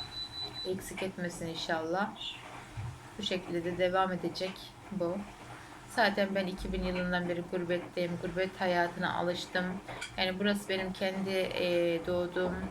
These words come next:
bir yer gibi geliyor artık arkadaşlar. Ben iki bin yılından beri buradayım. Aksaray'dan çıkalı çok oldu. Ben on sekiz yaşında çıktım Aksaray'dan. Aksaray'ı Çorlu kadar tanımıyorum. Yani köy, e, yeni yetişenler olsun, eskileri böyle,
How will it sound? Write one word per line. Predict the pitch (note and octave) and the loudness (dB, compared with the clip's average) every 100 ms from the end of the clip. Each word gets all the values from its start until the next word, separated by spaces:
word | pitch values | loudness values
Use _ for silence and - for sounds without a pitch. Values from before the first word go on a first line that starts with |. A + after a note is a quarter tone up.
| - G3 | -6 -2
bir | |
yer | F#3+ F#3 | 4 4
gibi | F3 E3 D#3 D#3 | 4 0 -2 -2
geliyor | D#3+ E3 D#3 | 0 0 0
artık | E3 E3 D#3+ | 0 -2 -2
arkadaşlar. | E3+ E3+ E3+ E3+ - F3 | 0 0 -2 -2 -2 0
Ben | F#3 | 2
iki | F3+ G3 G3 F#3 | 0 -4 -6 -4
bin | F#3+ | 0
yılından | F#3+ F#3 F3+ F#3 F3+ | 2 2 4 4 4
beri | F3 F3 | 0 0
buradayım. | F3 F#3 F3+ E3+ E3+ - - - - - - - - G3 | -2 0 2 2 2 -6 -10 -10 -10 -8 -10 -10 -2 2
Aksaray'dan | G3 - G3 F#3+ G3 F#3+ F#3+ F#3+ | 2 2 4 6 4 4 4 2
çıkalı | - - F3 F3+ | -2 0 0 2
çok | G#3 G3+ | 0 2
oldu. | F3+ E3 D#3+ D#3+ | 2 2 2 0
Ben | F3+ | 0
on | F#3 | 0
sekiz | F#3+ G3 F3+ | -2 -4 0
yaşında | F#3 F3+ F#3 F3 | 0 2 2 0
çıktım | - - F3+ F3 | -2 -4 -2 -2
Aksaray'dan. | E3+ - F3 E3 F#3 | -2 0 2 2 2
Aksaray'ı | F#3+ F#3+ G#3 G3 G3 G3+ G3+ - - - - - | 0 0 0 2 4 2 -2 -12 -16 -16 -18 -14
Çorlu | - A3+ G#3 G3 | 0 2 4 4
kadar | F#3+ G3 G3+ | 4 4 4
tanımıyorum. | G#3+ G3+ F#3+ F3 G3+ - | 4 6 6 4 0 0
Yani | F#3 F3 E3+ E3+ | 4 4 4 4
köy, | F#3 F3+ | 4 4
e, | - F3 | 2 2
yeni | F3 F3 F3+ F3+ | 4 2 2 2
yetişenler | F3 - F3+ F3+ F3 F3 | 0 0 0 2 2 2
olsun, | E3+ E3 F3+ E3+ | 2 0 -2 -2
eskileri | - - F#3 F#3 F#3 F#3 F#3+ - - - G#3 | -2 -2 0 2 4 2 0 -10 -14 -4 2
böyle, | G3 | 4